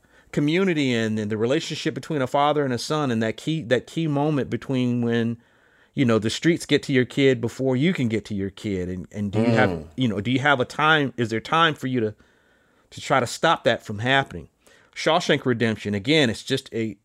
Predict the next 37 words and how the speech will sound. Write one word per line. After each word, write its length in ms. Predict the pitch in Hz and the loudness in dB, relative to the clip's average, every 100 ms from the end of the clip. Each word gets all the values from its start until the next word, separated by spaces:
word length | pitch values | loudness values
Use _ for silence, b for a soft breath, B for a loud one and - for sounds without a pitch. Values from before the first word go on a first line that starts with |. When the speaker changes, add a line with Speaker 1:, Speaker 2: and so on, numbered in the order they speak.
| - | -12
Speaker 1:
a 80 | 104 | -12
great 600 | 92 104 120 147 175 - - | -8 -4 2 4 2 -2 -10
genre 520 | 92 107 143 151 147 | -4 2 4 4 2
film. 320 | - 156 123 | 0 0 2
It's 120 | 104 | -2
a 60 | 98 | -6
prison 400 | - 165 160 147 | 0 0 2 -2
film, 300 | - 147 147 | 0 0 2
but 100 | 120 | 0
it's 120 | - | 0
also 260 | 123 135 143 | -2 0 0
about 280 | 123 143 120 | 2 2 2
redemption, 680 | 123 131 143 139 - 67 - _ _ _ _ _ _ _ _ | -2 0 0 -2 -10 -16 -20 _ _ _ _ _ _ _ _
you 120 | - 110 | -4 0
know, 360 | 98 98 95 - | 0 -2 -4 -8
um, 720 | 104 101 101 101 98 98 98 b b b - | -6 -4 -2 -4 -4 -6 -8 b b b -4
and 140 | 131 | -2
Get 200 | 143 160 | 2 2
Out, 260 | 175 120 - | 2 0 -2
again, 380 | 104 147 110 76 _ _ _ _ - | 0 0 0 -4 _ _ _ _ -12
genre, 540 | 95 139 151 107 71 | 0 2 4 2 -4
you 100 | 90 | -6
know, 160 | 101 98 | -4 -4
just 220 | 110 - | -6 -6
took 140 | 135 | -2
a 60 | 143 | -2
genre 480 | 127 139 139 139 139 | 0 2 2 2 2
and, 180 | 135 113 | 0 -2
and 180 | 107 101 | -6 -6
turned 280 | - 147 147 | -2 0 2
it 80 | 143 | 0
on 180 | 139 | 0
its 160 | 135 - | -2 -4
head, 400 | 156 135 139 131 | 0 2 2 -2
so 180 | - 143 | -2 -2
to 80 | 135 | -2
speak, 480 | - 139 135 - | -4 -2 -2 -4